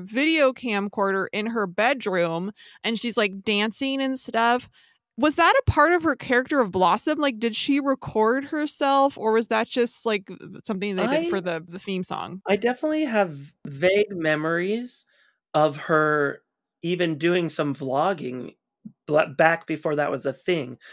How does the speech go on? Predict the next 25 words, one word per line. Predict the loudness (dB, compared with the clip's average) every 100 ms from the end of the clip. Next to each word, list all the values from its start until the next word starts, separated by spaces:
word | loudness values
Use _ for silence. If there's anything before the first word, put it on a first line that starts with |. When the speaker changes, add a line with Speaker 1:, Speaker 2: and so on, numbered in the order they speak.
| -20 -6
Speaker 2:
Like, | -4 -4
she'd | -6
set | 0 2
up | 2
the | -2
video | -2 0 0
camera | 0 -4 -2 -4
and | -6
talk | -6 -6 -6
to | -4 0
it | 0 -2 -6 -20 _ -8
and | -4
do | -2
different | -4 -4 -8 -6 -2
things. | -2 -2 -10 -14 -20 _ 0
But, | 4
I | 6
mean, | 4 0
I've | 2 0
forgotten | 2 0 4 2 2 0
most | 0 0 0
of | -2 -2 -2
Blossom | -2 -2 -6 -4
other | -2 -2 -2
than | -4 -6 -10